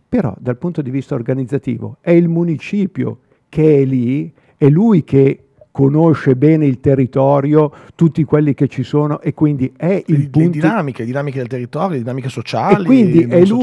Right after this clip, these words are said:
Speaker 2: sociale.
Speaker 1: il punto di riferimento
Speaker 2: Eh sì.
Speaker 1: di tutto, di governo, di governo di quel territorio lì, e quindi è questo l'attore principale che poi può anche seguire. Se risulta come invitato,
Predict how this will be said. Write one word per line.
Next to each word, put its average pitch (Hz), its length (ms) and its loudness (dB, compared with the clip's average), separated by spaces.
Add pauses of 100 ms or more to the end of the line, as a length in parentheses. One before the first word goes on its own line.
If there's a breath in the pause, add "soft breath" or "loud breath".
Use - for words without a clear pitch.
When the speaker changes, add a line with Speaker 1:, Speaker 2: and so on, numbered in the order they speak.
(140)
Speaker 2:
sociale. 170 220 0
Speaker 1:
il 170 140 2
punto 180 500 0
di 160 180 -4
riferimento 156 800 -2
Speaker 2:
Eh - 20 -4
sì. - 0 -
Speaker 1:
di 135 160 -4
tutto, 165 380 -2
di 135 120 -4
governo, 139 840 2
di 139 120 -4
governo 131 400 -2
di 120 120 -8
quel 151 300 4
territorio 120 600 0
lì, 123 320 0 (460 soft breath)
e 165 100 -2
quindi 127 540 -2 (180)
è - 140 -10
questo 170 420 -6
l'attore 123 500 -4
principale 120 720 -6
che 123 120 -4
poi 143 240 -4
può 120 180 -8
anche 127 460 -6
seguire. 117 500 -10 (300 soft breath)
Se - 440 -4 (580)
risulta 143 760 -4
come 151 340 -4
invitato, 147 1000 -6